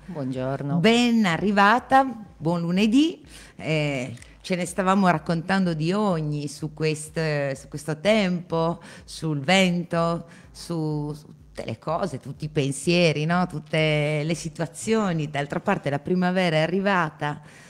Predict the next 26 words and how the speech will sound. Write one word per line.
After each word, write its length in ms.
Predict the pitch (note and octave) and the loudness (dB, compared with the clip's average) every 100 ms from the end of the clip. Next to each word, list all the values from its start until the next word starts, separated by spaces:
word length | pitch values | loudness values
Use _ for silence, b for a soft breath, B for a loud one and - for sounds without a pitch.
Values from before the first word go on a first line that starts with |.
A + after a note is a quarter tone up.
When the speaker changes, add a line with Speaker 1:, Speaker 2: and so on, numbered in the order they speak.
| B - | B -8
Speaker 2:
adesso 680 | D#3 E3+ - D#3 C#3+ C3 B B - | -2 -2 -2 -2 0 -2 B B -6
bisogna 400 | D3+ E3+ E3+ E3 | 0 2 4 4
ravanare 540 | D3+ D3+ D#3 D#3+ D3+ | 2 2 2 2 0
ancora 420 | C#3 - F3+ D3+ | -2 -2 0 2
di 140 | D3 D3 | 0 -2
più, 440 | - G#3+ C4+ D4+ - B B B _ - | 0 4 4 4 -2 B B B _ -4
eh, 300 | D3+ E3+ G3 F#3+ | 0 2 0 0
tra 140 | F#3 | 2
la 360 | F3 E3 E3+ E3 | 4 6 6 4
rumenta 640 | F3 F#3 G3+ A3+ A#3 G#3 | 2 0 2 0 0 -2
che 200 | - D#3 | -2 -4
tu 140 | D#3 D#3+ | -2 2
ami 360 | D#3+ E3 E3+ - | 4 4 0 0
tanto. 880 | D3 C3 C3 D3 C#3+ D3+ D3+ D3+ - B B - | 0 0 -2 -6 0 0 0 -2 -12 B B -10
Affe-, 320 | C#3+ - E3 | -8 0 2
noi 160 | D3+ D#3+ | 4 2
siamo 240 | D3+ C#3+ | 0 -6
affezionati 720 | C3+ - B2+ - C#3 B2+ - | -4 -4 -4 -2 0 0 0
ormai 680 | C3+ A#2+ C#3+ C3+ C#3 C#3 C#3+ B B B A#2+ | 0 0 0 2 2 0 -2 B B B -2
alle, 500 | C#3+ D3 C#3+ C3 B2 B B | 0 2 0 -2 -6 B B
al 160 | F#3+ F#3 | 0 4
tuo 160 | A3 | 4
modo 420 | G3 F3+ F#3+ G3+ | 6 4 6 4
di 220 | F#3 E3 D3+ | 4 2 0
chiamare 880 | F#3+ F3 F3 D#3+ D#3 D#3+ D#3+ E3 - B B | 0 2 2 2 2 0 0 -2 -6 B B
le 560 | - F3+ F#3+ G3 A3+ - | -2 2 4 2 0 -4